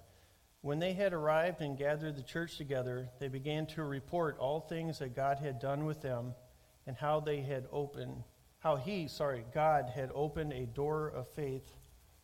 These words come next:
to the Gentiles." So we thank God for the reading of his word.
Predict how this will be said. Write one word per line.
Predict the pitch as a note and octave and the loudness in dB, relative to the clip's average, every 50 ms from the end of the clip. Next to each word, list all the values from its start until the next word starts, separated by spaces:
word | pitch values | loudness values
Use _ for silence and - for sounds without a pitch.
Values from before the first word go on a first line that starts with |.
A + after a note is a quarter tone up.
| - _ - - | -20 _ -16 -8
to | - D#3+ D#3 D3 D3 D3 C#3+ C#3 C#3 - - - | -4 -2 0 0 0 -2 -4 -6 -8 -12 -14 -10
the | - B2+ | -8 -8
Gentiles." | A#2+ - C#3+ C3+ C3+ B2+ - B2+ A#2 G2+ - - - - - - - - - - _ _ - - - - - - - - - - | -4 -2 -2 -2 -2 -4 -2 -2 -2 -2 -4 -8 -12 -14 -14 -16 -18 -20 -20 -20 _ _ -20 -20 -20 -20 -20 -20 -20 -20 -20 -20
So | - - D3 | -12 -8 -8
we | C#3 | -8
thank | C#3 - F#3+ F#3+ F#3+ | -4 -4 -4 -4 -2
God | F#3+ F#3+ F3+ F3 E3 E3 | 0 2 2 2 2 0
for | - - E3 D3+ | -2 -6 -4 -4
the | D3 | -2
reading | C3+ C#3+ D3+ D#3 D#3 D#3+ D#3 D3+ | -2 -2 -2 -2 -2 -2 -2 0
of | C#3+ C3 | 0 0
his | B2+ A#2+ A2+ B2 | -2 -4 -4 -4
word. | C3 C#3 D3 D#3 D#3 D#3 | -2 -2 -2 -2 -2 -6